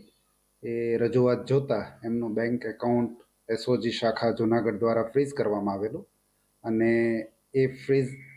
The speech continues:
કરેલા એકાઉન્ટની માહિતી અને એમની બેંક દ્વારા આપવામાં આવેલી. એટલે બેંકને,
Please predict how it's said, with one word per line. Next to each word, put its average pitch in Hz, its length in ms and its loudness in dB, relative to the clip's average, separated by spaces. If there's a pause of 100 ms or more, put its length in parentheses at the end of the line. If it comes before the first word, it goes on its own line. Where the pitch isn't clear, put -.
(260)
કરેલા 127 400 2
એકાઉન્ટની 123 560 0
માહિતી 123 400 0
અને 117 140 0
એમની 117 380 0
બેંક 117 280 0
દ્વારા 117 300 4
આપવામાં 131 380 0
આવેલી. 104 280 -6 (560)
એટલે 117 240 0
બેંકને, 131 1160 0